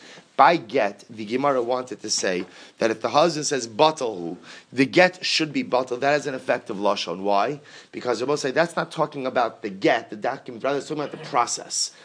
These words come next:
I want to end the process now. Going, I don't want it to progress anymore. I want it to stop.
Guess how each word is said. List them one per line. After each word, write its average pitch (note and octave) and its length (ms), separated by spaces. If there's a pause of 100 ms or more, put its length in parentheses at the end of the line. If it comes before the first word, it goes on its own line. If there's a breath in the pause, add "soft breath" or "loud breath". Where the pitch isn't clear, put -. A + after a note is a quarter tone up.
(120 loud breath)
I F3 100
want F#3+ 240
to - 180
end F3 200
the D#3+ 80
process C#3 600
now. C3+ 380
Going, C3 260
I D3+ 100
don't D3+ 260
want D#3+ 220
it D#3 120
to - 80
progress B2 680
anymore. G#2 360
I G2+ 60
want C#3+ 200
it D#3 100
to - 60
stop. - 600